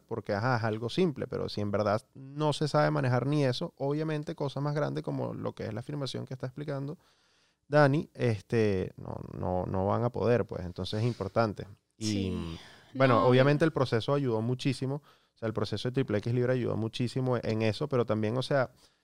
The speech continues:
Speaker 1: hubo cosas claves. Uno, el empezar a hacernos vulnerables con otras parejas, o sea, buscar ayuda.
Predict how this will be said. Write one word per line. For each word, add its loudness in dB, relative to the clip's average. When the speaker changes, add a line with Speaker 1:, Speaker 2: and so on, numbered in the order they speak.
Speaker 1:
hubo 4
cosas 2
claves. 4
Uno, 2
el 4
empezar 0
a 0
hacernos -2
vulnerables 0
con -4
otras -4
parejas, -2
o -16
sea, -2
buscar 0
ayuda. 2